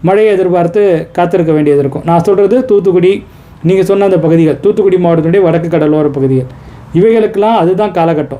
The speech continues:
தென்மேற்கு பருவமழை காலகட்டத்துல நம்ம தூத்துக்குடி மற்றும் அதற்கு வடக்கே இருக்கக்கூடிய கடலோர பகுதிகளில் பெரிய அளவுல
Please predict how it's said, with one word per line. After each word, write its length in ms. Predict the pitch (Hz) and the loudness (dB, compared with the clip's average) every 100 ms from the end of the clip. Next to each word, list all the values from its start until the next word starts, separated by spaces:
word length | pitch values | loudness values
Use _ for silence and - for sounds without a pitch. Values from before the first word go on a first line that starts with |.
| - | -4
தென்மேற்கு 500 | 196 226 262 262 240 | 0 2 2 2 0
பருவமழை 480 | 220 208 208 202 185 | -2 0 0 0 0
காலகட்டத்துல 680 | 185 185 180 165 160 165 185 - - - - | 0 0 0 -2 0 0 -2 -10 -20 -20 -12
நம்ம 180 | - 170 | -2 0
தூத்துக்குடி 500 | 170 208 208 180 185 | 2 0 2 0 0
மற்றும் 300 | 202 170 202 | 0 -2 0
அதற்கு 260 | 202 180 165 | 0 0 0
வடக்கே 340 | 165 185 202 | 0 0 0
இருக்கக்கூடிய 320 | 190 175 165 | 0 0 0
கடலோர 420 | 160 156 165 180 175 | 0 0 2 2 0
பகுதிகளில் 500 | 151 156 151 151 185 | 0 0 2 0 0
பெரிய 360 | 175 220 233 | 0 2 2
அளவுல 360 | 196 190 185 | 2 2 0